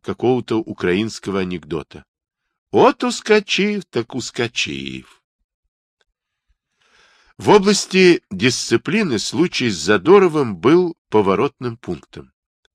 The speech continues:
Нужно правду сказать, я не мучился угрызениями совести. Да, я избил воспитанника.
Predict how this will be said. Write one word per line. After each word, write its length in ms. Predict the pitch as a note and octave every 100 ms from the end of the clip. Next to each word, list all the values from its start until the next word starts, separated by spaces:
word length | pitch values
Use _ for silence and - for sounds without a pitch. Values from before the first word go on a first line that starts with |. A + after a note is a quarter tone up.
| _ _ _ _ _ _ _
Нужно 300 | - D3 C3+
правду 340 | - A#2 G2 F2+
сказать, 500 | - E2 D#2 D2 -
я 320 | F#2+ C3+ B2+
не 200 | G2 A2+
мучился 680 | C#3 G3 - F2 - - D2+
угрызениями 840 | - E2+ F#2 E2 F2 D#2 D2 C#2+
совести. 680 | - E2+ C#2 C2+ - - _ _ _ _ _ _ _ _ -
Да, 200 | F3+ F#3
я 320 | B2 G#3 G#3
избил 360 | C3+ A#2+ F3
воспитанника. 880 | D3+ C#3 - E2+ - - - - _